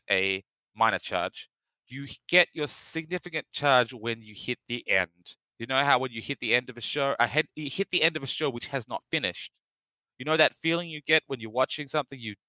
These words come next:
you're, like, behind on some show, and then you start watching it, and you're like, "This is a great show," and you binge it, and you reach that end point, and you're like, "God damn it, I have to wait now." That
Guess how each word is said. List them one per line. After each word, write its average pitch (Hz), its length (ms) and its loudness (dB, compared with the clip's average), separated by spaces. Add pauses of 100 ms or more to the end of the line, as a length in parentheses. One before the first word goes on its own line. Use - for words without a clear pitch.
(100)
you're, 110 140 -2
like, 104 200 4 (1040)
behind 135 500 2
on 117 140 -2
some 131 240 -4
show, 131 400 0 (340)
and 107 160 0
then 120 140 4
you 107 80 -6
start 127 280 8
watching 131 360 -2
it, 131 60 0
and - 80 -8
you're 110 120 -4
like, 107 160 2
"This 165 160 -4
is 127 100 -6
a 104 60 -6
great 104 300 0
show," 160 320 2
and 117 80 -6
you 101 160 -12
binge 143 280 -2
it, 139 80 -4
and 110 80 -8
you 107 80 -8
reach 123 180 -8
that 123 180 2
end 135 200 0
point, 135 280 -2
and 117 40 -10
you're 110 80 -8
like, 110 240 0
"God 147 280 2
damn 160 240 4
it, 110 100 -4 (720)
I 113 80 2
have 123 200 0
to 127 100 -6
wait 135 480 2 (120)
now." 92 340 -4 (440)
That 131 240 4